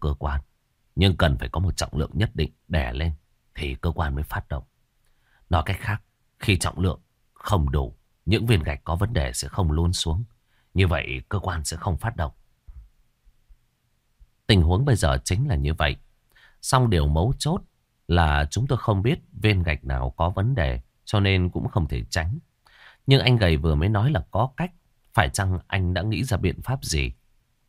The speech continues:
Tôi hỏi: "Anh có cách nào sao? Cơ quan này không phải là chuyện đùa đâu. Cần phải phân tích cho kỹ rồi mới có thể thử. Bằng không thì cực kỳ nguy hiểm đó." Anh gầy khẽ gật đầu, ngầm nói là anh hiểu ý tôi,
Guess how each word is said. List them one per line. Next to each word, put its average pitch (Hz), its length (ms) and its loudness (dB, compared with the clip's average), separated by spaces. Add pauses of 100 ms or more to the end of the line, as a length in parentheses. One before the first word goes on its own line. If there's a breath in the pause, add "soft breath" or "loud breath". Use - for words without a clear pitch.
Tôi 87 140 4
hỏi: 69 260 -2 (800)
"Anh 85 100 2
có 85 100 0
cách 127 180 -4
nào 76 140 0
sao? 87 260 0 (760)
Cơ 120 140 4
quan 101 220 6
này 71 240 0
không 110 180 0
phải 90 100 4
là 71 60 4
chuyện - 220 -2
đùa 78 200 2
đâu. 95 160 2 (540)
Cần 90 160 4
phải 82 100 2
phân 117 200 2
tích 156 200 0
cho 120 120 0
kỹ - 320 -2 (200)
rồi - 140 6
mới 90 80 2
có 165 100 0
thể 160 120 0
thử. 92 260 4 (380)
Bằng 110 160 6
không 143 240 2
thì 117 60 0
cực - 180 -4
kỳ 101 120 4
nguy 123 200 4
hiểm 104 240 2
đó." 127 180 0 (2000 soft breath)
Anh 123 160 6
gầy 87 220 6
khẽ - 220 -2
gật 104 220 2
đầu, 76 360 0 (360)
ngầm 95 280 6
nói 85 200 4
là 139 120 2
anh 107 220 2
hiểu 87 240 0
ý 73 160 0
tôi, 104 320 2